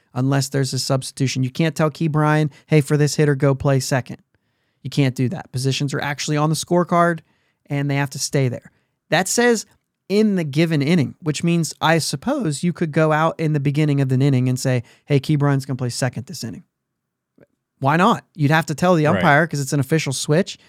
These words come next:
Speaker 1: but, like,
Speaker 2: Mm-hmm.
Speaker 1: you don't have to take somebody out to do that. That's the way it's, it reads to me. Obviously,
Speaker 2: Yeah.
Speaker 1: that could be revealed any different.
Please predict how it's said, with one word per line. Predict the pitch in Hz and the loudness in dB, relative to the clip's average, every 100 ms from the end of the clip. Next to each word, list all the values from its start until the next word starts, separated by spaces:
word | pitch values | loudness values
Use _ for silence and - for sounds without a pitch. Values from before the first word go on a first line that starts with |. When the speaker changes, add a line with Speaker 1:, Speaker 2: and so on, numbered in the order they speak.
| _ _ | _ _
Speaker 1:
but, | 160 | 0
like, | 156 139 | 2 2
Speaker 2:
Mm-hmm. | 123 98 98 92 | -2 -10 -8 0
Speaker 1:
you | 151 | 2
don't | 156 | 4
have | 160 | 2
to | 135 | -2
take | - 151 | -4 -4
somebody | - 151 139 131 | -2 0 0 0
out | 151 220 | -2 -4
to | |
do | 135 135 | -2 0
that. | 165 254 320 _ _ _ _ _ _ _ | 0 0 -2 _ _ _ _ _ _ _
That's | 131 131 - | -6 -6 -4
the | |
way | 160 175 | 0 0
it's, | 165 - _ _ _ _ | 0 -6 _ _ _ _
it | 151 - | -8 -2
reads | 151 156 135 | 0 0 -2
to | - 135 | -6 -4
me. | 117 - _ _ _ _ _ | -4 -6 _ _ _ _ _
Obviously, | - 123 127 - 143 | -6 -4 -4 -4 -4
Speaker 2:
Yeah. | 90 - | -4 -8
Speaker 1:
that | 131 127 | -8 -6
could | 135 | -6
be | 135 127 | -4 -4
revealed | 127 131 123 117 - _ | -4 -4 -4 -6 -12 _
any | 123 123 | -6 -4
different. | 120 - 101 | -4 -8 -12